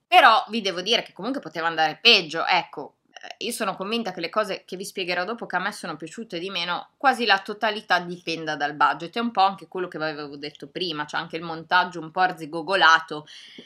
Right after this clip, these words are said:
quello avevamo girato, quello dovevamo assemblare, ecco. Ma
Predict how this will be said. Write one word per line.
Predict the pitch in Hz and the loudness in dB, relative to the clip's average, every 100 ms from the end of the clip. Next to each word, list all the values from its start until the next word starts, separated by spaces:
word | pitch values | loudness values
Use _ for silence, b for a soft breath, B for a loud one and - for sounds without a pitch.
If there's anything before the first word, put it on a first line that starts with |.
| B - _ _ - | B -20 _ _ 2
quello | 254 233 214 | 4 6 6
avevamo | 202 190 190 196 | 6 6 6 6
girato, | 185 202 185 185 185 185 | 0 6 10 10 6 -4
quello | 185 185 | -2 -2
dovevamo | 180 170 165 165 | 2 6 6 4
assemblare, | 156 - - 151 147 147 147 151 | -4 -6 -6 -4 2 4 4 2
ecco. | - 156 - - 143 - | 2 2 0 -16 -16 -4
Ma | 220 | 0